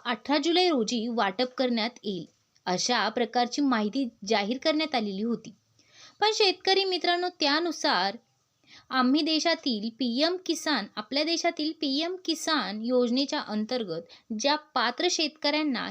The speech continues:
ही माहिती दिली होती, परंतु केंद्र सरकारने पुन्हा एकदा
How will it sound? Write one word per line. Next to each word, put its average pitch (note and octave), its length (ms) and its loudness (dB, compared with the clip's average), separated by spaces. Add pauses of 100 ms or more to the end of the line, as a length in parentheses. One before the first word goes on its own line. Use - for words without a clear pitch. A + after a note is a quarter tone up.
ही E4+ 120 -2
माहिती B3 720 0 (320)
दिली C#4 240 4
होती, B3 380 -2 (180)
परंतु G#3 360 0
केंद्र A3 420 0
सरकारने C4+ 680 2
पुन्हा B3 460 0
एकदा A#3+ 380 -2